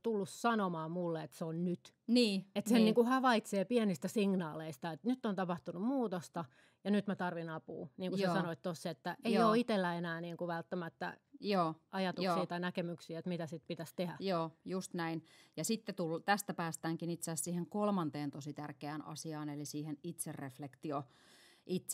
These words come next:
Speaker 2: itsetuntemusasiaan, et-, että,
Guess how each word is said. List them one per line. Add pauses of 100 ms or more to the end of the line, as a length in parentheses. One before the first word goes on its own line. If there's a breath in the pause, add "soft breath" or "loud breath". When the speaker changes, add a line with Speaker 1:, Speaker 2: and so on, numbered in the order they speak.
(340)
Speaker 2:
itsetuntemusasiaan, (180)
et-,
että,